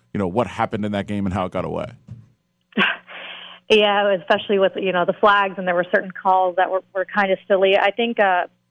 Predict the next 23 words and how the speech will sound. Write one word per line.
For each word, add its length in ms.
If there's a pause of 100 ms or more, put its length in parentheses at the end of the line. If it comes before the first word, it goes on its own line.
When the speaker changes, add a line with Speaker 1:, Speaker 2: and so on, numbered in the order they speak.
(260)
Speaker 2:
you 140
know, 80
Frank 260
Reich 160
really 340
took 160
ownership 600 (160)
of 160
that, 300 (100)
and 120
I 120
think 320
they 100
really 400
saw 160
what 220
they 160 (120)
can 260
do. 300 (360)
I 80
think 120
there 120
was 160